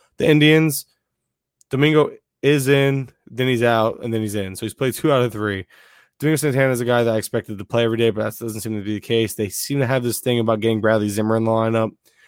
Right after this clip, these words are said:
They actually sat Mercado, which is when I'm, I'm wondering if they're gonna start playing this whole,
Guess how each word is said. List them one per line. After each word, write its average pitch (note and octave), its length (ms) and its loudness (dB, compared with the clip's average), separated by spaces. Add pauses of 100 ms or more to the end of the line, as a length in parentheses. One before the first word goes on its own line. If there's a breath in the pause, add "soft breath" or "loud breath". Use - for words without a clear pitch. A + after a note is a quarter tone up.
(120)
They C#3+ 80 2
actually C#3+ 220 2
sat - 280 0
Mercado, A2+ 600 0 (360)
which C#3+ 140 -4
is D3 100 -2
when D3 120 0
I'm, C#3+ 160 2
I'm C#3 180 0
wondering F#3 320 4
if D3+ 120 0
they're D3 120 0
gonna C#3 180 0
start - 360 -4
playing C3 260 -2
this A#2+ 140 -6
whole, A#2+ 420 2